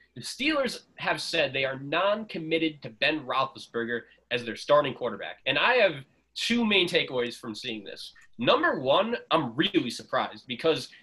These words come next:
the Steelers for the last fifteen years have been as loyal as ever to Big Ben. And considering their history in that organization of never willing to fire a coach and never willing to change a quarterback, never willing to, you know, hire a new G M, like,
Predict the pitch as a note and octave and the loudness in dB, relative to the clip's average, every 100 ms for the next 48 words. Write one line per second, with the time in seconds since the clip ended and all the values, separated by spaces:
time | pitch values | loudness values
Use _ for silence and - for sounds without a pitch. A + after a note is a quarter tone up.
0 | - D3 - A#3+ A#3 A3+ - - _ F#3 | -8 -6 0 2 2 0 -6 -12 _ -2
1 | F#3 D3 E3 E3+ - - _ _ _ _ | 0 2 4 4 2 -14 _ _ _ _
2 | _ A3+ G3 G3 E3+ D#3 B2+ B2+ C3 C#3+ | _ 0 0 0 2 2 0 -6 -4 -2
3 | C#3 B2+ C3+ B2+ C#3+ E3 D#3 C#3+ - D3 | -2 -2 -4 -4 0 4 4 2 0 -2
4 | C#3 C#3 - A#2 C3+ A2 C#3 C#3 C3+ _ | 0 -8 -6 -4 -4 0 2 2 -2 _
5 | _ _ - D3+ E3 D#3+ D3+ - _ _ | _ _ 0 6 6 6 2 -10 _ _
6 | _ - F3+ - G#3+ C#4 D#4 A#3 G3 F3 | _ -8 -6 -2 0 2 2 2 0 -2
7 | F3 - D3 C#3 C3+ C#3+ D#3 D3+ D3 D3+ | -6 -6 -6 -6 -4 -2 2 2 0 -4
8 | D3 B2 B2 A2+ G2 - B2 B2+ D3 D#3+ | -4 -4 -4 -4 -10 -6 -6 0 0 0
9 | F3+ E3 F3 E3 E3 D3+ D#3+ D#3 D3+ - | 0 0 0 -4 -4 -2 2 0 -2 -4
10 | C3 G2 - A#2 A2+ D3 F#3+ D#3+ F3+ F#3 | -6 -6 -6 -4 -2 -2 -2 0 -2 -4
11 | F3+ F3+ F#3 F#3+ F#3+ - G3+ C3+ G#2+ A2 | -8 -6 -6 -6 -10 0 2 2 0 -6
12 | G2+ - - C3 D3+ F3 F#3+ G3+ F#3+ F#3 | -6 -16 -6 -2 0 2 2 0 -2 2
13 | F#3+ E3 - - D#3 D3+ B2+ C#3+ F3 G3 | 2 2 -2 0 0 0 -4 0 2 2
14 | G3 G#3 D#3 G#3 G#3+ G3+ C3 B2+ A2+ | 0 -2 -2 0 2 2 2 2 2